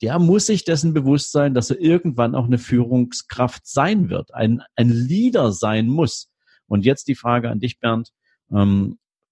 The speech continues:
welche, was muss ich mir dafür vorher eigentlich bewusst machen als Gründer?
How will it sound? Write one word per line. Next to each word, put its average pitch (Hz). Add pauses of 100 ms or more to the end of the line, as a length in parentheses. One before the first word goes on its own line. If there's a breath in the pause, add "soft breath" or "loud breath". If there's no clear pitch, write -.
welche, 147 (180)
was 135
muss 156
ich 147
mir 151 (100)
dafür 135
vorher 113
eigentlich 101
bewusst 98
machen - (480)
als 95 (180)
Gründer? 87